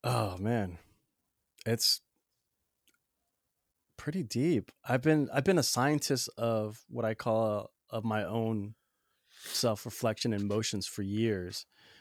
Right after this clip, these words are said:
'cause I've always been the person to hit the red button 'cause I wanna see how I respond and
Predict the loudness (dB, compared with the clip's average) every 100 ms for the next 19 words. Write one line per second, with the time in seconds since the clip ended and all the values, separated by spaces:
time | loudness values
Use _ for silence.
0 | _ -4 4 6 6 4 2 -6 _ 0
1 | 2 2 2 0 0 -2 0 0 0 -2
2 | -4 -6 -6 -10 -8 -6 -4 -4 -4 -4
3 | -2 0 0 -2 -8 _ _ _ _ _
4 | _ -2 2 4 4 0 0 0 0 -2
5 | -4 -8